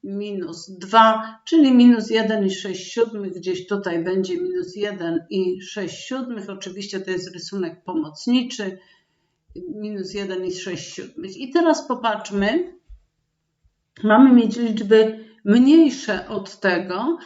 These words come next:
czyli znowu tutaj mamy kółeczko otwarte i to są liczby w tym przedziale.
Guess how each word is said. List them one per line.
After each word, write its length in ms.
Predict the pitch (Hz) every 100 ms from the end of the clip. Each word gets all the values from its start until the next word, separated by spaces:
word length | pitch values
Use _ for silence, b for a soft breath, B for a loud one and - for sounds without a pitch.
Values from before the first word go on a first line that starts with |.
| B B
czyli 240 | - 311 262
znowu 400 | 269 233 190 196
tutaj 400 | 226 214 214 214
mamy 280 | 202 196
kółeczko 540 | 190 226 226 220 - 196
otwarte 840 | 165 - 233 254 240 247 240 -
i 120 | 359 311 339 330 -
to 140 | 214
są 240 | 208 226 214
liczby 400 | 202 190 190 190
w 140 | 190
tym 220 | - 180
przedziale. 720 | 180 - 190 - 180 - -